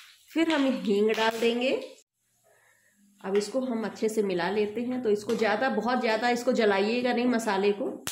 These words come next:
थोड़ा थोड़ा इसको पका लीजिएगा। तो इस तरह से देखिए मसाला जो है वो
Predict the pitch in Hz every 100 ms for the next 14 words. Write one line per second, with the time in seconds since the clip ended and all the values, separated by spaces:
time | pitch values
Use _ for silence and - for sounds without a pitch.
0 | - - - - - 208 226 220 214 214
1 | 220 214 196 214 226 226 240 240 - 370
2 | - 180 180 190 202 202 202 185 185 214
3 | 196 190 147 180 202 233 262 339 196 185
4 | 302 -